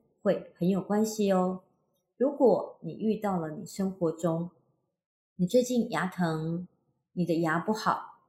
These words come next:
那我希望呢，你们也可以提出跟那老师一样的勇气，去把这个牙呢，整好、弄好。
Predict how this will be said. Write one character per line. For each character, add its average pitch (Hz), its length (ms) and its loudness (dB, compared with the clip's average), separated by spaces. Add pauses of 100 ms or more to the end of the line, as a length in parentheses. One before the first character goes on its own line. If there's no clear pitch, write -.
(120)
那 190 120 0
我 160 140 0
希 233 240 -2
望 254 260 2
呢， 185 280 -2 (240)
你 160 100 -8
们 156 180 -8
也 156 120 -6
可 - 160 -4
以 208 100 6
提 - 240 -2
出 185 400 -2 (180)
跟 196 220 -2
那 196 100 -2
老 165 160 -4
师 - 160 -16
一 175 100 -6
样 180 140 0
的 175 60 0
勇 143 240 -6
气， - 480 -6 (100)
去 - 200 -6
把 - 340 -4
这 175 80 -8
个 170 80 0
牙 147 360 -4
呢， 175 360 -2 (260)
整 160 220 -4
好、 - 480 -8
弄 170 180 -2
好。 - 440 -10